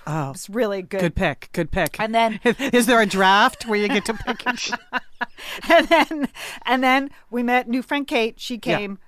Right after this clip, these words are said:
Speaker 2: We had the meeting. We narrowed our stocks down. We decided to focus on stocks that hit this,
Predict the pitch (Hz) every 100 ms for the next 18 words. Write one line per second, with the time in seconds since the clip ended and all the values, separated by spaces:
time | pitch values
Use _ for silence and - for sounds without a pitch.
0 | _ 196 202 214 226 247 240 226 214 208
1 | 175 185 190 208 214 220 226 220 - 196
2 | 190 - 185 175 208 247 233 247 220 214
3 | 208 214 196 185 180 - 175 - 185 170
4 | 170 - 175 151 190 - 175 - -